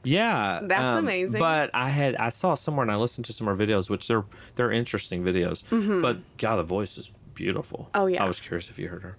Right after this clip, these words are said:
Speaker 2: Oh, yes, I
Speaker 1: <clears throat>
Speaker 2: have. I'm actually just now listening to that album that she just released, so I don't
Speaker 1: Okay.
Speaker 2: have any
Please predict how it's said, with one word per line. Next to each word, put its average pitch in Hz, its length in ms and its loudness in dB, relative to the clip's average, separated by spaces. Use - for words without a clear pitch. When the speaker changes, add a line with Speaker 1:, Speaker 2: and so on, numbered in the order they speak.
Speaker 2:
Oh, 294 180 4
yes, 311 260 0
I 233 120 2
Speaker 1:
<clears throat> - 160 2
Speaker 2:
have. 185 400 2
I'm 262 220 2
actually 254 460 0
just 190 380 -2
now 180 420 2
listening 185 380 0
to 175 340 0
that - 220 -2
album 175 260 0
that 160 140 -6
she - 100 -12
just - 240 -6
released, 190 320 -2
so 175 100 0
I - 40 4
don't 208 120 2
Speaker 1:
Okay. 220 80 2
Speaker 2:
have 240 180 2
any 285 320 0